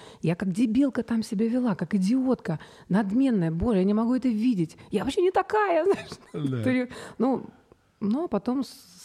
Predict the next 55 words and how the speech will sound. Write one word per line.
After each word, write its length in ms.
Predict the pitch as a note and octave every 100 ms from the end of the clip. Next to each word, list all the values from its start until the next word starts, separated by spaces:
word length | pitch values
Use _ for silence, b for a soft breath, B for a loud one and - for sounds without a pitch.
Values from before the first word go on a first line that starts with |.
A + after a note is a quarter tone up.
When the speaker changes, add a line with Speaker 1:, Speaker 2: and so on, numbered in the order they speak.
| -
Speaker 1:
смирилась, 420 | F3+ F3+ A#3+ F#3+
думаю, 200 | D#3 D#3
ну, 100 | E3
раз 140 | E3+ -
так 200 | D3 F3
это 180 | -
видео 300 | D#3+ F3 E3
популярно, 560 | D#3 E3 D#3+ E3+ C4 G3
наверное, 480 | D#3 D#3 G#3+ F#3 D#3 B B B
Speaker 2:
Оно 260 | D#2+ G#2
Speaker 1:
наверное, 200 | G3+ C#4
Speaker 2:
еще 80 | A#3+
Speaker 1:
это 60 | -
хорошо. 520 | G#3+ G#3+ - - E3
Speaker 2:
при 140 | D3+ A2+
этом 260 | A#2+ G#2
время 300 | F#2 A2+ G2+
от 80 | F#2+
времени 260 | A#2 C3+ F#2+
все 200 | - F#2+
время 220 | F#2 A#2+
всплывает 640 | - - A#2+ E3 D3+ D#2+ D2+
где-то. 300 | D#2+ C#2+ C2+
Мне, 280 | F2+ G2+ C2+
э, 220 | E2 D#2+
Speaker 1:
Да. 460 | C#3+ E3+ B3+ A#3 F#2
Speaker 2:
у 40 |
него 120 | G#2+ A2
так 140 | G2
своя-, 280 | - B2+ A2+
свои 320 | - - C#3
циклы 320 | - B2 G#2
жизни 260 | F#2+ D3+ B2+
какие-то. 340 | F#2 - E2 -
Speaker 1:
Э, 140 | G#3+
э, 420 | A3 G#3+ G3 C3+ D#3+
молодежь 440 | G3+ C4 B3 -
подрастает, 500 | G3+ G#3 A3 D4+ A#3
дети 220 | A3 A3+
Speaker 2:
Да. 220 | G#3 G3 -
Speaker 1:
становятся 480 | A#3+ B3 A#3+ -
подростками, 600 | F#3+ G#3+ C4+ C#4+ - C4 -
<laughs> 160 | F#4+
Speaker 2:
<laughs> 0 | C#4
Speaker 1:
начинают 460 | G4+ F#4 E4 F#4
Speaker 2:
А 40 | F3+
Speaker 1:
все 100 | -
это 120 | B3
Speaker 2:
ви-, 60 | A#3
Speaker 1:
смотреть. 340 | A3 G#3 F#3
Speaker 2:
а 100 | C#3
видео 220 | D3 D#3 C#3
не 120 | C#3
меняется. 540 | C#3 C3+ B2+ A2+ -
Speaker 1:
Да. 420 | F#3 G3 F#3+ F3